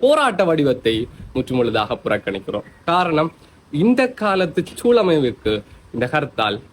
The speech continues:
பொருத்தமற்ற ஒரு போராட்ட வடிவம்தான். காரணம், அ, வடக்கு கிழக்கை சம்-, ஸ்தம்பிக்க செய்கின்றோம், அந்த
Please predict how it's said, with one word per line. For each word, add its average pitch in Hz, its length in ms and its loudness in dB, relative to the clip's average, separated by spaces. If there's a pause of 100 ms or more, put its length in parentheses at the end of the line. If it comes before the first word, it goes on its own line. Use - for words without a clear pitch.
(180)
பொருத்தமற்ற 160 640 0
ஒரு 127 160 0
போராட்ட 110 380 0
வடிவம்தான். 117 540 0 (760)
காரணம், 247 340 2 (160)
அ, 190 40 4 (140)
வடக்கு 220 340 2
கிழக்கை 214 400 2
சம்-, 233 220 0 (220)
ஸ்தம்பிக்க 214 380 0 (100)
செய்கின்றோம், 160 460 4 (180)
அந்த 175 120 0